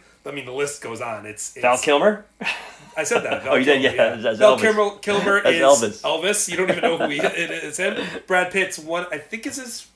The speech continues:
Speaker 1: first or one of his first movies. Made a lot of interesting choices with that character. The fact that Tarantino didn't make this movie is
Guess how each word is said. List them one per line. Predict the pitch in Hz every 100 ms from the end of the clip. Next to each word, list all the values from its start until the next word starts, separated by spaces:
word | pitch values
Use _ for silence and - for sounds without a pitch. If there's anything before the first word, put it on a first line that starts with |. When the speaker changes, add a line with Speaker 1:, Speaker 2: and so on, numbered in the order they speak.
| -
Speaker 1:
first | - 233 247 -
or | 190 160
one | 151 185
of |
his | 196 196
first | 240 220 226
movies. | 226 220 220 - 143
Made | 151 147
a |
lot | 143 151
of | 139 127
interesting | 143 147 151 123
choices | 151 139 - 123
with | 127
that | 127 -
character. | 139 131 147 147 _
The | 147
fact | - - -
that | -
Tarantino | 202 196 208 170 120
didn't | 156 170 226
make | 220 214
this | 240 226
movie | 220 220 220
is | 160 -